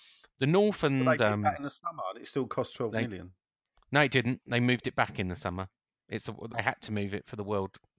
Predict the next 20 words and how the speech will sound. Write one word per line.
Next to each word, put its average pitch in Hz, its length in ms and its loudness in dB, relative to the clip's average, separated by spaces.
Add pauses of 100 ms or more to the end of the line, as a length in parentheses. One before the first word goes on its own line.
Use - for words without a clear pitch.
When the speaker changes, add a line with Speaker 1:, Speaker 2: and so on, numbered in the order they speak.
Speaker 1:
The 117 120 -6
one 135 240 2
before 117 320 -2
they 92 140 -4
didn't. 85 340 -10 (460)
The 135 100 6
North 196 260 4
and 127 140 0
South 107 320 0
stands, 101 460 0 (240)
they're 135 120 2
also 156 320 2
gonna 101 200 0
just 107 200 -4
take 107 200 -2
the - 60 -10
first 101 340 0
few 92 180 -4
rows 87 260 -2
off. 101 240 -2